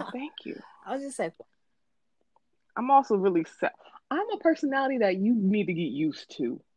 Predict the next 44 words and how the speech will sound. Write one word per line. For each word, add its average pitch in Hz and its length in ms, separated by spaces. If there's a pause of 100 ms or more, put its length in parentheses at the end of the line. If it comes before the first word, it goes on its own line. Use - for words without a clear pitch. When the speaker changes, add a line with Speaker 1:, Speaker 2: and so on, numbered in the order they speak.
(280)
Speaker 2:
Like, 160 120
you 233 200
might 294 160
not 143 180
like 135 200
me 120 140
at 95 160
first, - 300
and 175 100
Speaker 1:
Yes, 139 160
Speaker 2:
it's - 180
Speaker 1:
very 147 280
Speaker 2:
really 135 120
Speaker 1:
true. 160 340 (760)
Speaker 2:
Like, - 180 (440)
people 349 260
don't 262 220
get 220 200
this. 143 180 (160)
I 269 380
am 170 260
like 185 260
this 214 200 (560)
every 180 240
day 165 120
of 143 40
the 139 80
week. 123 240 (840)
Speaker 1:
Except - 400
Speaker 2:
I'm 339 140
a 320 80
fan-, 233 200
Speaker 1:
that - 80
she's 240 260
Speaker 2:
besides 214 420
Speaker 1:
with 190 40
Speaker 2:
being 196 140
Speaker 1:
hubby. 165 300
Speaker 2:
a - 40
parent, 165 320
I'm 285 160
a 285 60
fantastic 196 760
mother. 147 440